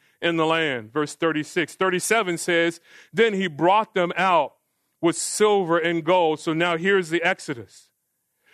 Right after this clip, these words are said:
And then in verse thirty-nine, he spread a cloud for a covering, so he guides them. Verse forty, and he's satisfied with the, with the bread of heaven. Verse forty-one, he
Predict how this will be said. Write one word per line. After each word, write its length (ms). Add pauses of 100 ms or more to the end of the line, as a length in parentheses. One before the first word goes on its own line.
(160)
And 140
then 140
in 100
verse 320
thirty-nine, 800 (260)
he 140
spread 500
a 80
cloud 500
for 180
a 40
covering, 420
so 160
he 120
guides 500
them. 240 (720)
Verse 240
forty, 400
and 80
he's 120
satisfied 800
with 180
the, 120 (120)
with 140
the 60
bread 320
of 120
heaven. 340 (1000)
Verse 260
forty-one, 640 (240)
he 160